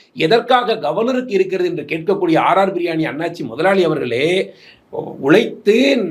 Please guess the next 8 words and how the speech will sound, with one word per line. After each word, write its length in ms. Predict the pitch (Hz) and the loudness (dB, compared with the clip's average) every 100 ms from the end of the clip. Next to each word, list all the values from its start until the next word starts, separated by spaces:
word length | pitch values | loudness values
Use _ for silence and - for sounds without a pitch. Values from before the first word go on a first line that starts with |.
| 123 | -4
வியர்வை 420 | 147 196 214 208 | 2 4 4 0
சிந்தி 840 | - 185 180 185 240 262 - - - | -4 -8 -6 -2 0 0 -4 -12 -2
பிரியாணியை 580 | 160 202 233 240 214 196 | 2 4 4 2 0 0
தயார் 380 | 151 170 226 233 | 0 2 2 2
செய்யக்கூடிய 920 | 220 190 175 165 147 139 180 247 262 | -4 -6 -6 -8 -10 -4 -2 0 0
தொழிலாளிகளுக்கு 720 | 185 180 247 254 233 226 220 | -2 0 2 2 2 0 -2
கிடைக்காத 520 | 196 156 175 220 214 190 | -4 -4 -2 0 2 0
அங்கீகாரம், 840 | 151 190 175 143 143 185 220 196 | -2 -4 -2 0 0 -2 -6 -10